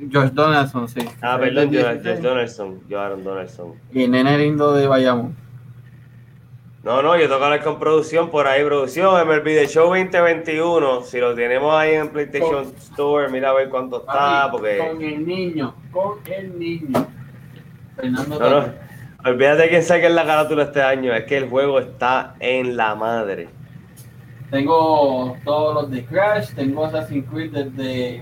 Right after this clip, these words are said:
Speaker 1: wow, tengo de Assassin's Creed tengo dos, tres, cuatro, cinco, seis de Assassin's Creed.
Speaker 2: Eso de las
Speaker 1: De
Speaker 2: gráficas, las
Speaker 1: Crash,
Speaker 2: gráficas de esos
Speaker 1: Guitar
Speaker 2: juegos.
Speaker 1: Hero,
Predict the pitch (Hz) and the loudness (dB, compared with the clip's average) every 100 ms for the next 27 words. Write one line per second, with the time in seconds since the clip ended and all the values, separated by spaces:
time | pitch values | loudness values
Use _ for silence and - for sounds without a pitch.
0 | 135 143 131 - - - 127 135 135 139 | -8 -8 -8 -10 -16 -12 -4 -2 -2 -4
1 | 131 135 127 151 170 170 170 165 - - | -8 -6 -6 -8 -8 -6 -6 -6 -10 -16
2 | - - - 139 147 143 131 135 120 135 | -16 -18 -8 -2 -2 -4 -10 -10 -8 -6
3 | 139 135 120 - 156 170 - 127 123 - | -6 -6 -14 -16 -14 -14 -12 -12 -12 -4
4 | 160 165 156 156 143 143 135 120 - - | -2 -2 -2 -4 -6 -10 -12 -14 -16 -18
5 | - - - - - - - - 135 135 | -20 -20 -20 -20 -20 -20 -20 -12 -2 4
6 | 143 131 120 117 139 143 127 117 - - | 4 4 2 0 0 0 2 2 2 2
7 | 117 139 139 127 135 127 117 127 131 123 | 0 -2 0 0 0 0 2 4 6 4
8 | 160 156 - | 2 -2 -12